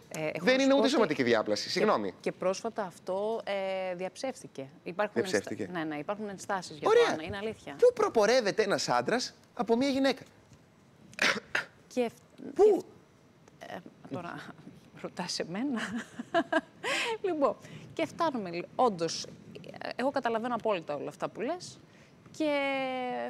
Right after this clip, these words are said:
Speaker 1: φτάνει σε σημείο, λοιπόν, με αυτός ο άντρας να θεωρεί
Speaker 2: Είσαι κτήμα μου, λοιπόν. Είσαι η γυναίκα μου και είσαι το κτήμα μου. Δεν συμμορφώνεσαι με αυτά που σου λέω; Θες να φύγεις; Θες να μην είσαι πια το κτήμα μου, το παιχνιδάκι μου;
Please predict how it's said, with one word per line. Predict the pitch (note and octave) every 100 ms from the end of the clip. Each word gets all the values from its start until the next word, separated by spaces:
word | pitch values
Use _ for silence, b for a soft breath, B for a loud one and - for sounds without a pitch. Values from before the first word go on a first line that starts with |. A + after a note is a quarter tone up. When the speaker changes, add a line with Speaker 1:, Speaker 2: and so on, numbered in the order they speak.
| -
Speaker 1:
φτάνει | - D#4+ C#4+
σε | A#3+
σημείο, | A3+ A#3
λοιπόν, | G#3 G#3+
με | G3+
αυτός | F#3 G3 -
ο |
άντρας | F3 G3 C#4+ F4+
να | D4 C4
θεωρεί | A#3+ A#3+ A#3+
Speaker 2:
Είσαι | B3 D4+
κτήμα | - A#3+ C#3+
μου, | G#2
λοιπόν. | G2 G2 G#2+
Είσαι | E3 B2+
η |
γυναίκα | A#2+ B2+ C3 D#3
μου | G#3
και | G3+
είσαι | A3
το | F#3+
κτήμα | - E3+ G#2
μου. | F2 - - - - - - -
Δεν | G#2+ D#3+
συμμορφώνεσαι | G3+ D3 A#2+ C#3 C#3+ D3+
με | A#2+
αυτά | C#3
που | B2+
σου | -
λέω; | G#2 G#2 D3 G#2+ - - - _ - _ - -
Θες | A2
να | B2+
φύγεις; | B2 G#2 F2+ C3 G2 - B B -
Θες | - A2
να | D#3
μην | C#3
είσαι | A2+
πια | G2+ G#2+
το | F#2+
κτήμα | - B2+ C#3
μου, | F#2+
το | G#2
παιχνιδάκι | G2 G2 F#2+ C#3 -
μου; | G#2+